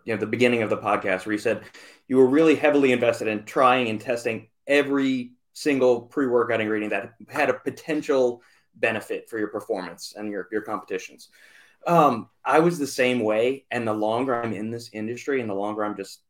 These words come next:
training everything, I, it, I, I see a new pre-workout come across the wire and I'm just, what, I, I'm so bored by it now because it's all the same thing. Or you have all of these major ingredient houses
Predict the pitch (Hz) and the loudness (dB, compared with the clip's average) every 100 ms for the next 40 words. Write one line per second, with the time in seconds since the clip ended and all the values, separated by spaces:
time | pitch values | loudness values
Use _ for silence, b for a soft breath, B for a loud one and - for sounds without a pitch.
0 | _ - 123 127 127 131 147 131 - 117 | _ -4 -2 0 -2 -4 -4 -4 -4 -6
1 | 113 _ _ _ _ _ _ _ _ _ | -8 _ _ _ _ _ _ _ _ _
2 | 170 - - - 143 - 143 - 185 147 | -2 -2 -10 -16 -14 -4 -2 0 2 4
3 | 160 165 147 131 127 123 131 127 120 123 | 4 2 2 4 4 0 2 -2 2 2
4 | 117 - 113 113 113 107 101 - b b | 2 0 0 4 4 2 -2 -6 b b
5 | _ 123 117 113 110 - _ 135 147 - | _ -6 -4 -4 -8 -16 _ -8 -8 -6
6 | 123 120 117 131 131 - 156 143 117 110 | -8 -8 -4 -2 -2 4 4 6 4 4
7 | 123 107 101 107 107 104 104 117 110 107 | 2 2 0 -2 -4 -10 -8 -6 -6 -6
8 | - 127 135 120 131 117 110 131 110 107 | -4 -2 -2 -2 -4 -4 -4 -2 -2 0
9 | 127 123 127 127 - 117 131 123 117 113 | 0 0 0 -2 -2 0 0 0 -8 -10
10 | 107 117 120 101 110 113 123 110 98 104 | -6 -4 -2 -2 -4 -4 -4 -4 -6 -8
11 | 98 104 101 | -8 -8 -10